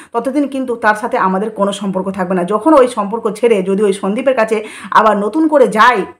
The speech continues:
তারপরে কিন্তু ওদের সাথে, মানে টিনার সাথে কিন্তু আমি সম্পর্ক রাখবো, এমনকি তাকে ননদ হিসাবে আবার সেই ভালোবাসাটা দিব, মানে যেটা একটা ননদের পাওয়ার যোগ্য, ঠিক আছে, বা যেটা ননদকে দেওয়া উচিত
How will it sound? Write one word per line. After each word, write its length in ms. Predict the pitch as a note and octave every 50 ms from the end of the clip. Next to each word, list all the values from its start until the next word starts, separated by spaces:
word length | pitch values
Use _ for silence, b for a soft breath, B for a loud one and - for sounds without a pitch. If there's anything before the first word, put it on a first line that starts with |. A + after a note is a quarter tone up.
| _ _ _ _
তারপরে 360 | - F#3 G3+ G#3+ - C4 A#3+
কিন্তু 280 | G#3 G3 G3 F#3+ F#3+ -
ওদের 220 | - G3+ F#3+ G3
সাথে, 400 | F#3+ - F#3+ F3+ - A#3+ C4+ D#4+ D#4+ B B B G#3+ F#3+
মানে 260 | G3 G3+ G#3 B3 E4 F4 E4+ -
টিনার 220 | - A3+ A3 A#3 A#3 -
সাথে 180 | - F#3+ G3 F#3+
কিন্তু 220 | F#3 F#3+ F#3 A#3
আমি 360 | G#3 F3+ F#3 A3+ D4 F4 E4+ B B B _
সম্পর্ক 380 | _ - G#3 G3 F#3+ A3 G#3+ G#3
রাখবো, 340 | G#3+ F#3+ G#3 F#3+ G3 C#4+ D#4 -
এমনকি 300 | G3+ G3 B3 D4+ D4 B3+
তাকে 220 | - G3+ F#3+ G3
ননদ 280 | F#3 F3+ E3+ F#3 A3 A3+
হিসাবে 380 | A3 G3+ F#3 F3+ F3+ - - - -
আবার 260 | - F3+ F3+ A#3 A#3+
সেই 180 | A#3 - G3
ভালোবাসাটা 540 | F#3+ F3+ E3+ E3 F3+ F3 F#3+ F#3+ G3+ F#3+ F3+
দিব, 340 | D#3 E3 E3+ E3+ E3+ D#3+ E3 -
মানে 140 | G3 F#3+ F3+
যেটা 200 | E3 F#3+ F#3+ A#3
একটা 160 | A3 A3+ G#3+
ননদের 360 | F#3+ F3 E3+ F#3+ G3+ A#3 D4+ D#4 B B B B B B
পাওয়ার 340 | F#3+ F3+ F#3 G#3 C4 C4 F#3+
যোগ্য, 480 | - G#3+ G3 F3 D#3 G3 F3+ D#3 - -
ঠিক 120 | - F#4
আছে, 340 | A4 G#4+ G#4+ E4+ A#3 F#3+ G3 -
বা 140 | - G3+ F#3+
যেটা 220 | F#3 G3+ G3 G#3+
ননদকে 380 | G#3 G3 F#3+ G#3 G#3+ - - -
দেওয়া 200 | G#3 G3 F#3+ G3
উচিত 380 | F3+ F3+ F3 - - F#3 D#3+